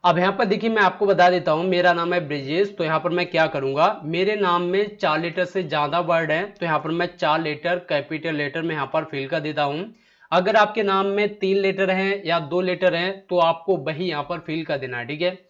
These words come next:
तो मेरे नाम में यहाँ पर चार लेटर से ज्यादा वर्ड हैं, तो यहाँ पर मैं चार लेटर फिल कर दिए हैं।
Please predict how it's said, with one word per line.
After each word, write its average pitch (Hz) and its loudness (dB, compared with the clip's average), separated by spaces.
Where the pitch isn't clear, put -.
तो 180 0
मेरे 190 2
नाम 190 0
में 196 2
यहाँ 175 0
पर 190 2
चार 160 0
लेटर 170 -2
से 185 -4
ज्यादा 156 0
वर्ड 165 -2
हैं, 190 -4
तो 180 -6
यहाँ 147 -2
पर 170 -4
मैं 170 -2
चार 147 -2
लेटर 160 -6
फिल 147 -8
कर 151 -4
दिए 147 -6
हैं। 196 -6